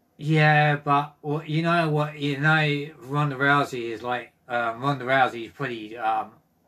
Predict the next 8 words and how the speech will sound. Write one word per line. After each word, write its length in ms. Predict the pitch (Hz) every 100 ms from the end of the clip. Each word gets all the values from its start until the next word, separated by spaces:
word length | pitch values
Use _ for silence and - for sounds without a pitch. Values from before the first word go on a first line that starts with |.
| _
mi-, 300 | 110 123 135 110
she's 340 | 123 131 117
the 220 | 120 117 - - - _ _ _ _ _ _
baddest 420 | 135 139 127 -
woman 260 | 139 143 135
on 180 | 127 123
the 80 | 113
planet. 400 | - 147 120